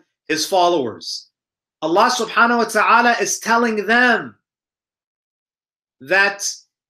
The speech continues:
you think that you're intelligent, you think that you are conniving, you think that you're gonna destroy this religious movement from within. There are those who tried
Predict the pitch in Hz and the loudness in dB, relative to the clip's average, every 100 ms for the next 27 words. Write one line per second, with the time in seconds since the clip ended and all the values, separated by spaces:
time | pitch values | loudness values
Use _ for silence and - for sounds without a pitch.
0 | _ 160 196 247 240 262 240 214 180 196 | _ -6 -2 -2 0 -2 0 -2 -2 0
1 | 190 180 - 180 170 180 202 220 220 208 | 0 -4 -6 -6 -6 0 2 4 2 0
2 | 214 214 180 196 - 220 185 190 170 185 | 0 -2 -6 -8 -4 -4 -2 -6 -2 0
3 | 185 180 170 156 - - 175 165 175 202 | 2 4 4 2 -2 -14 -6 0 2 4
4 | 196 202 208 208 208 202 _ _ _ _ | 2 2 2 0 -4 -12 _ _ _ _
5 | _ _ _ _ _ _ _ _ _ _ | _ _ _ _ _ _ _ _ _ _
6 | _ - 170 196 226 214 196 196 202 202 | _ -12 -10 -2 -2 0 2 4 4 2
7 | 175 185 - - 190 214 220 196 170 - | 0 -2 -2 -2 4 6 6 6 4 -2
8 | _ _ _ _ 131 190 196 180 180 190 | _ _ _ _ -2 0 0 -2 -2 -2
9 | 190 - 185 202 175 202 - 180 175 175 | -2 -4 -4 -4 -4 -6 -6 -6 -2 -2
10 | 165 208 214 190 185 180 202 226 247 240 | 2 2 2 0 2 4 4 4 4 2
11 | - 226 - 214 220 226 220 175 | -4 -6 -6 2 4 4 0 -6